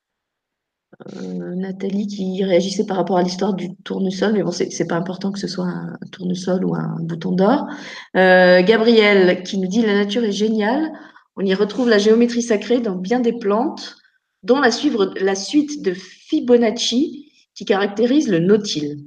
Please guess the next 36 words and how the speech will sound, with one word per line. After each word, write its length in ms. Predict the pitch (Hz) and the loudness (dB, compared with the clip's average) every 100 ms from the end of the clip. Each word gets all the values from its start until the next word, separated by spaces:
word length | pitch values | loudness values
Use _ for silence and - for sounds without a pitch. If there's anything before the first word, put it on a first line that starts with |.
| - | -16
Alors, 160 | 156 156 | -14 -12
je 80 | 160 | -8
sais 140 | 254 | -8
que 60 | 202 | -6
j'ai 100 | 180 | -4
déjà 240 | 196 233 | -2 -2
entendu 260 | 226 214 220 | -2 -4 -2
parler 220 | 208 202 | 0 0
de 60 | |
cette 180 | 202 160 | -2 -6
suite 200 | - 220 | -6 -6
de 60 | 196 | -6
Fibonacci, 580 | 196 202 196 202 - 262 | 0 2 2 0 -2 -2
mais 60 | |
je 120 | - | -4
me 40 | - | -8
souviens 240 | - 180 | -6 -6
pas 140 | 165 254 | -4 -2
exactement 420 | 220 - 202 202 | -2 -4 -4 -4
ce 80 | 202 | -4
que 80 | |
c'est. 300 | 180 214 247 - - - - _ - | -6 -6 -6 -8 -18 -18 -20 _ -2
Euh, 100 | 170 | 0
je 40 | 165 | 2
crois 120 | 208 | 2
que 40 | |
c'est 140 | 226 202 | 2 4
une 140 | 214 | 2
suite 260 | - 302 - | 4 0 2
qui 120 | 208 | -2
crée 180 | - 269 | 2 6
des 100 | 240 | 6
formes 260 | 240 247 | 6 4
fractales, 440 | 220 226 - 285 339 | 4 2 4 4 0
c'est 140 | 277 | -2
ça ? 340 | 220 277 349 | -4 -4 -6